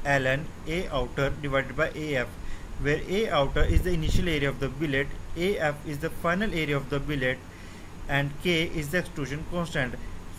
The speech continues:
So A O is basically the area when the billet is not compressed, and A F when the billet is compressed and is out from the,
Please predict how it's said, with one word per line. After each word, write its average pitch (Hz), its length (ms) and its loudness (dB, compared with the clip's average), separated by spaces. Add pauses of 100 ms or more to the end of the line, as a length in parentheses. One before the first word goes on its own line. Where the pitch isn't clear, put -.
So 165 260 0
A 220 340 0 (440)
O 143 320 2 (220)
is 160 120 -4
basically 202 500 -2
the 185 200 -2
area 147 460 2 (100)
when 170 220 0
the 190 100 0
billet 165 340 -2
is 170 220 -6
not 147 240 -4
compressed, 123 480 -2 (400)
and 147 220 0
A 208 260 2
F 156 200 4 (200)
when 151 220 -2
the 180 80 -2
billet 180 320 -2
is 196 80 -4 (100)
compressed 151 420 0
and 165 220 -2
is - 80 -4
out 147 280 -2
from 135 280 -2
the, 190 180 0